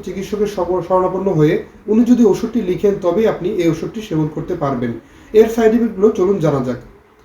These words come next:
কিছু কিছু সাইড এফেক্ট প্রথম পর্যায়ে দেখা যেতে পারে, যেমন ওষুধটি সেবনের পরে প্রচুর মাথা ব্যথা, বমি বমি ভাব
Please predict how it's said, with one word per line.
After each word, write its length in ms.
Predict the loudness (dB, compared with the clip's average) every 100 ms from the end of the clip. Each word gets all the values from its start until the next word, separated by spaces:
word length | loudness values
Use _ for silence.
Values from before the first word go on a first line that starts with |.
| -20 -20 -20 _ 0
কিছু 200 | 2 4
কিছু 380 | 2 2 2 0 -4 -20 -20 _
সাইড 220 | 0 2
এফেক্ট 340 | 0 0 0 0
প্রথম 240 | 2 2
পর্যায়ে 340 | 4 0 -2 -2
দেখা 200 | 0 0
যেতে 200 | -2 0
পারে, 180 | 0
যেমন 240 | 2 0 0
ওষুধটি 300 | 0 0 2
সেবনের 320 | 2 4 4
পরে 280 | 2 0 0
প্রচুর 260 | -2 -2 -2
মাথা 260 | -2 -2 -2
ব্যথা, 360 | 0 -2 -4 -6 -2
বমি 240 | 2 2 4
বমি 240 | 4 4
ভাব 280 | 2 -2